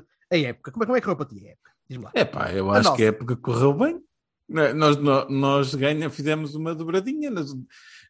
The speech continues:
Speaker 2: é, é, a Champions foi o que foi, mas é, é pá, pronto, eu também não estava à espera de muito mais.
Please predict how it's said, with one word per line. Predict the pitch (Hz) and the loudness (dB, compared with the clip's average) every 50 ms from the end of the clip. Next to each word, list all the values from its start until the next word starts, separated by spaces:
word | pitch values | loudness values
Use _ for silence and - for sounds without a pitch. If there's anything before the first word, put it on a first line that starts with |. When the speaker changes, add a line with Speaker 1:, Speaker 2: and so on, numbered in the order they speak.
| - 143 - - | -12 -10 -8 -6
Speaker 2:
é, | 120 120 - - - 123 | -6 -8 -4 -2 0 0
é, | 127 127 - - - _ _ _ | 0 -2 -4 -8 -14 _ _ _
a | - - | -8 -6
Champions | - - 139 131 117 113 120 120 120 113 113 - - | -4 -2 0 -2 -2 -2 -2 -2 -2 -2 -4 -6 -10
foi | - - - 113 113 110 | -10 -4 -2 -2 -2 -2
o | 104 - | -4 -8
que | - - | -12 -8
foi, | - 147 170 196 247 269 | -4 -2 -2 -2 -2 -4
mas | 269 - 143 110 | -4 -4 -4 -4
é, | 98 76 - _ _ _ _ _ _ _ _ _ _ _ | -6 -8 -12 _ _ _ _ _ _ _ _ _ _ _
é | - 117 | -8 -8
pá, | 110 - 98 92 78 - - _ - - | -6 -6 -6 -8 -8 -8 -12 _ -18 -16
pronto, | - - 98 98 101 - 120 | -10 -8 -8 -8 -6 -6 -4
eu | - | -2
também | 135 117 117 117 | -2 -2 0 0
não | 120 | -2
estava | 110 - 113 104 101 | -2 -2 -2 -2 -2
à | 104 | -2
espera | - - 107 98 98 | -4 -6 -6 -8 -6
de | 87 90 | -8 -6
muito | 98 98 113 123 202 | -6 -6 -6 -4 -4
mais. | 175 123 117 135 147 - | -2 -2 -2 -2 -6 -8